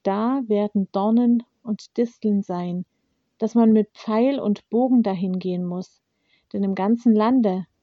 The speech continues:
werden Dornen und Disteln sein,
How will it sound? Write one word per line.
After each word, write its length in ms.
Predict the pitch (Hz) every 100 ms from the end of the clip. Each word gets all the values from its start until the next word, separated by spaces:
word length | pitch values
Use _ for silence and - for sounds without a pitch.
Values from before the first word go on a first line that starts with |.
| _
werden 320 | 190 190 196 -
Dornen 500 | 190 196 190 185 156 _
und 340 | 202 196 -
Disteln 440 | 208 - 202 190 190
sein, 340 | 185 180 185